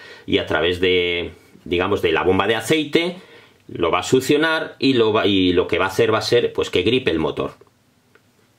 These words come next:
¿vale? Porque, claro, el motor necesita aceite para lubricarse y si tiene agua, lo que va a hacer es eso, es que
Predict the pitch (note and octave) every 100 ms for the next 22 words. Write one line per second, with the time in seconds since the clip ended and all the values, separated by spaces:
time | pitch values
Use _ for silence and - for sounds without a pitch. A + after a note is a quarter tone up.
0 | _ - E2+ F#2+ F#2 - _ - - F2
1 | - A2 A2 - _ - D#2 - F#2+ F#2+
2 | - - F#2+ F#2+ - - - F#2 A2 -
3 | D#2+ A2+ C#3 C#3+ E3 D#3 - E3+ F3+ -
4 | - - C#3 C#3 B2+ - A2 A2+ A#2 A2+
5 | B2+ G#2+ G2 - E2 E2 F#2+ F#2 F#2 -
6 | D2 - - G#2+ A2